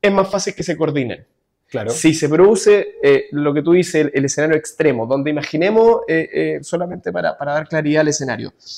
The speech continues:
Speaker 1: una hecatombe en los países del sur, todo inundado, todo terrible, hambruna gigante, y en el norte,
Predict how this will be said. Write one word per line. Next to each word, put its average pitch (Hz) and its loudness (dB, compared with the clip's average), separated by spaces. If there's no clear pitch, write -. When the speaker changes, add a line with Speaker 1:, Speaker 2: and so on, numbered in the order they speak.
Speaker 1:
una 196 6
hecatombe 202 4
en 226 0
los 202 0
países 165 -2
del 151 -2
sur, 143 0
todo 202 6
inundado, 170 4
todo 185 2
terrible, 160 0
hambruna 160 -2
gigante, 156 -2
y 139 -2
en 139 -2
el 139 -4
norte, 196 -4